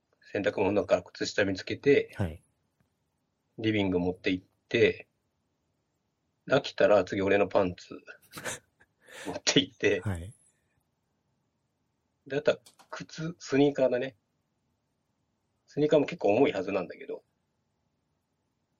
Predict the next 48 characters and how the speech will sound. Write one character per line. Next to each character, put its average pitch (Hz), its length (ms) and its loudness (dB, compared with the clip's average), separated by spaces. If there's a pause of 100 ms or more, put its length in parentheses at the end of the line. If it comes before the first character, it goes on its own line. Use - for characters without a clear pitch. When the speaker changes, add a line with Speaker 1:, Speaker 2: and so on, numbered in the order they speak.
Speaker 1:
結 - 160 -12
構 110 80 -2
や 101 100 2
ら 101 120 4
れ 98 120 -6
て - 140 -8
普 - 80 -14
通 107 160 0
に 104 340 -4
二 104 100 4
万 101 220 6
円 104 60 4
ぐ 101 100 2
ら 95 60 4
い 90 40 2
の 90 60 -2
高 - 240 0
い 90 60 0
ス - 140 -8
ニ 92 100 -2
ー - 20 -8
カ 90 140 0
ー - 20 0
も 87 320 -2 (800)
一 - 100 -16
回 95 180 2
ボ 95 100 -2
ロ 95 80 -2
ボ 98 80 -4
ロ 98 80 -2
に 92 60 -2
や 90 80 0
ら 87 80 -6
れ - 40 -10
ち - 100 -20
ゃ - 20 -20
っ - 480 -2
た。 - 60 -20
Speaker 2:
<laughs> - 920 -20
ま 131 80 4
あ - 20 4
な 131 100 4
ん 123 40 -2
か、 95 400 0 (1000)
割 131 440 0
と 175 100 2
そ 156 140 2
の、 139 320 2